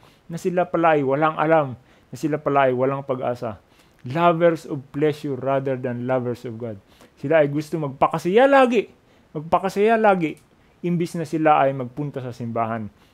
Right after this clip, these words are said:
at magsamba at magbasa ng Biblia. Ito po ay mangyari. Ang iba ay having the form of godliness but denying its power. Sila ay maganda ang suot, mukhang banal, ngunit hindi gumagawa ng mga utos ng Panginoong Jesus.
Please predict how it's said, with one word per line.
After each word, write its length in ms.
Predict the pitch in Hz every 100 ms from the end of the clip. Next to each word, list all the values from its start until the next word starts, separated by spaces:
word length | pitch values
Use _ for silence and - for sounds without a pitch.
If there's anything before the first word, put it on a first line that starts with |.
| _
at 160 | 120 -
magsamba 560 | 123 120 135 123 147 143
at 80 |
magbasa 480 | 151 143 131 151 214
ng 160 | 262 226
Biblia. 480 | 190 180 156 107 92 _ _ _ _ _ _ _
Ito 140 | 135
po 160 | 143 143
ay 80 | 131
mangyari. 480 | 135 131 151 135 110 _ _ _ -
Ang 240 | 156 185
iba 320 | 165 196 202
ay 240 | 160 156 143
having 400 | 220 233 240 214
the 80 |
form 320 | 208 233 226 226
of 160 | 165
godliness 640 | 131 226 214 220 165 123 -
but 160 | 135 143
denying 480 | 151 165 175 170 156
its 160 | 135
power. 480 | - 147 143 127 113 _ _
Sila 320 | - 139 139
ay 80 | 135
maganda 400 | 139 151 160 165
ang 80 | 170
suot, 400 | 220 214 202 -
mukhang 560 | 165 190 196 247 233
banal, 400 | 247 254 233 160 - _ _ -
ngunit 400 | 170 190 185 165 - -
hindi 240 | 151 160
gumagawa 640 | 147 147 151 147 143 - -
ng 160 | 135 131
mga 260 | 135 127 123
utos 400 | 139 131 123 -
ng 160 | 120 117
Panginoong 400 | 113 110 113 107 104
Jesus. 480 | 107 104 - -